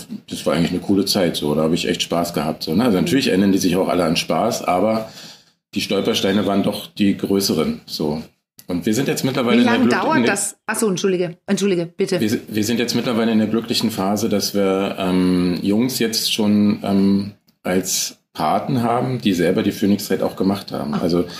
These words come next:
Speaker 1: der
Speaker 2: Mhm.
Speaker 1: Kreis schließt
Speaker 2: Mhm.
Speaker 1: sich und da jetzt auch,
Speaker 2: Mhm.
Speaker 1: ähm, die Antwort an die erste Frage vielleicht zurück, ne? Ähm, wir Erwachsene
Speaker 2: Ja.
Speaker 1: haben möglicherweise ein bisschen vergessen, dass die Jugendlichen Hilfe brauchen in der Zeit und
Speaker 2: Ja, genau.
Speaker 1: nicht Hilfe im Sinne von, sie sind hilfsbedürftig oder so, sondern, ähm,
Speaker 2: Nee.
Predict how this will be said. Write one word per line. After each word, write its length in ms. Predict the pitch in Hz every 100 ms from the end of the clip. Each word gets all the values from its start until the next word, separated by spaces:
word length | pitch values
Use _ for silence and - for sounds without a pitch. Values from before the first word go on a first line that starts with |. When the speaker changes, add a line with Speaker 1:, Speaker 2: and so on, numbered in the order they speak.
| - -
Speaker 1:
der 140 | 90
Speaker 2:
Mhm. 60 | 101
Speaker 1:
Kreis 360 | - 101 113
schließt 380 | - 120 170 151
Speaker 2:
Mhm. 60 | 117
Speaker 1:
sich 260 | 139 -
und 220 | 110 98 101
da 200 | 92 110
jetzt 220 | 117 -
auch, 360 | 101 107 - -
Speaker 2:
Mhm. 380 | 196 202 214 254 -
Speaker 1:
ähm, 240 | 104 98 98
die 120 | 107
Antwort 380 | 98 107 107 -
an 160 | 92
die 320 | 92 90 90 -
erste 340 | 95 113 135
Frage 320 | - 107 107
vielleicht 340 | 117 107 107 -
zurück, 380 | 113 107 - -
ne? 280 | 92 131 - _ - - _ _ -
Ähm, 380 | 104 104 101
wir 140 | 104 113
Erwachsene 440 | 104 104 117 175
Speaker 2:
Ja. 60 | 117
Speaker 1:
haben 200 | 117 117
möglicherweise 580 | 107 110 123 117 110 107
ein 80 | 101
bisschen 240 | - 113
vergessen, 400 | 110 104 107 110
dass 140 | 104 -
die 100 | 101
Jugendlichen 420 | 101 110 101 101
Hilfe 300 | 90 120 -
brauchen 440 | - 80 82 -
in 100 | 73
der 160 | 82 80
Zeit 400 | 90 90 127 -
und 220 | 107 101
Speaker 2:
Ja, 300 | 110 180 170 - _ _ _
genau. 300 | 202 190 175 170
Speaker 1:
nicht 240 | 123 101
Hilfe 300 | 120 135 151
im 140 | 127
Sinne 260 | 104 110 113
von, 260 | 113 110 104
sie 80 | 98
sind 320 | 101 104 104
hilfsbedürftig 1040 | - 98 123 - 120 117 123 - 143 151
oder 180 | 117 123
so, 300 | 131 143 151
sondern, 640 | 110 101 110 104 107 110
ähm, 340 | 107 101 104 107
Speaker 2:
Nee. 260 | - -